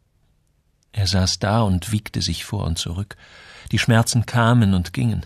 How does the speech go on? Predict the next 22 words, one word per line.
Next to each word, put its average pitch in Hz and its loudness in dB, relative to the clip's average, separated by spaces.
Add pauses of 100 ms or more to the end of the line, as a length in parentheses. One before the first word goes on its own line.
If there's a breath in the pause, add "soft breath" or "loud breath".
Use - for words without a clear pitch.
(680 soft breath)
"Vielleicht 127 4
solltest 131 2
du 143 2
zur 131 0
Toilette 127 0
gehen", 92 0 (240 soft breath)
sagte - -8
Joel. 80 -8 (920)
Samuel 104 4
schüttelte 98 0
wieder 90 -2
den 90 -2
Kopf. - -6 (500 soft breath)
Joel 87 0
sah, 98 4
dass 90 -2
ihm 87 -4
vor 85 -4
Schmerzen 98 0
der 82 -2
Schweiß 107 -2
ausbrach. 80 -8